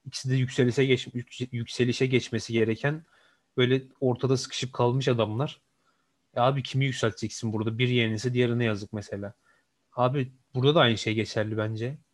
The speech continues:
Miro'yu tamam inanılmaz iyi geldi o Darby Allin'a karşı. Ama karşısına koyduğun adam Lance Archer'ın da aynı yükselişe ihtiyacı var ve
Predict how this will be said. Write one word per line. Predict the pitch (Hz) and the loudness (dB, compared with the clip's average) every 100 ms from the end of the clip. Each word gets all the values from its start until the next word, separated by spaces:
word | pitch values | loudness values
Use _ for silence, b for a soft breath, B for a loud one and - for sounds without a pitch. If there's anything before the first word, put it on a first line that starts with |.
| _ - | _ -6
Miro'yu | 127 123 131 131 | 0 4 2 2
tamam | 123 139 135 117 _ _ | 2 2 0 -2 _ _
inanılmaz | 135 120 120 123 135 135 | -4 0 2 2 2 2
iyi | 127 | 0
geldi | 113 110 107 | 2 2 2
o | 110 113 | -2 0
Darby | 113 113 117 | 2 0 0
Allin'a | 113 113 110 | 0 0 -4
karşı. | - 110 101 131 180 _ _ _ _ _ _ - | -2 -2 -2 -6 -6 _ _ _ _ _ _ -4
Ama | 127 147 185 - _ _ _ | 0 2 0 -4 _ _ _
karşısına | _ 131 123 - - 156 | _ -2 0 -2 -2 -2
koyduğun | 151 147 160 | 2 0 2
adam | 160 160 160 | 0 2 2
Lance | 151 151 - | 2 0 0
Archer'ın | 165 151 170 170 | -2 0 -2 0
da | 160 | 2
aynı | 127 120 | 2 0
yükselişe | 117 - 117 - 120 | -4 -2 -2 -2 -6
ihtiyacı | 113 123 120 131 | -4 0 0 2
var | 151 147 | 4 4
ve | 160 214 | 2 -2